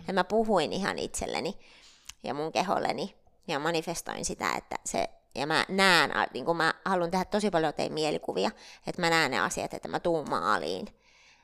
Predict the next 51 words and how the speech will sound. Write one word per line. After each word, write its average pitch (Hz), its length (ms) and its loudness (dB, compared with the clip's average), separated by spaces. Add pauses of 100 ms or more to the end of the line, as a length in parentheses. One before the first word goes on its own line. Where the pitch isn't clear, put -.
(200)
Et - 160 -6
niin - 180 -8
kun 98 180 -4
mä 147 180 2
annan 185 320 0
keholleni 175 460 0
semmoista 165 420 -4
energiaa, 160 640 2
positiivista - 600 -4
energiaa, - 640 -2 (240)
enkä 165 260 0
silleen, 87 320 -2
että - 160 -8
mitä 196 260 0
jos 170 200 -2
tapahtuu, 156 420 -4
mitä 190 220 0
jos, 180 200 0 (220)
<laughs> - 240 -16
mitä 196 160 0 (120)
jos 160 160 -6
mun 180 180 0
maha 180 240 4
menee 170 300 2
sekaisin, 151 580 0
tai 131 200 2 (380)
mitä 170 180 2
jos 170 180 2
mulla 147 200 0
alkaa 139 280 0 (140)
keho 147 280 -2
sattua, 135 380 -6
ja 82 100 -4
niin 151 140 -8
kun - 200 -6
ei 185 140 4
sitä 196 280 4
kautta, 143 300 -2
vaan 147 120 0
se, 185 160 2
että - 140 -2
mä - 80 -6
näen, 240 460 2
että 208 140 -10
mä 139 100 -6
juoksen, 214 580 6
mulla 143 140 -2
on 165 80 -4
hyvä 226 200 2
fiilis 202 440 0
kropassa, 151 640 0